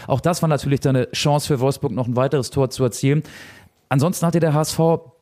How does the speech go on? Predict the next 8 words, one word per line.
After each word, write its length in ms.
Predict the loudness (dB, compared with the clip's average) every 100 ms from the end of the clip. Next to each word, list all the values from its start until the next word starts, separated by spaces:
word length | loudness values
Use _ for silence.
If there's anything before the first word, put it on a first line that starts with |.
| -6
das 200 | -4 0
Mittelfeldzentrum 1040 | 2 0 0 -2 0 -2 0 0 0 -2 -6 -4
im 200 | 0 2
Griff. 420 | 4 0 0 -10
Also, 360 | -4 0 2 0 -4 -20 -10
ähm, 240 | -2 0 0
Wolfsburg 440 | 0 -2 0 0
hat 240 | 0 -2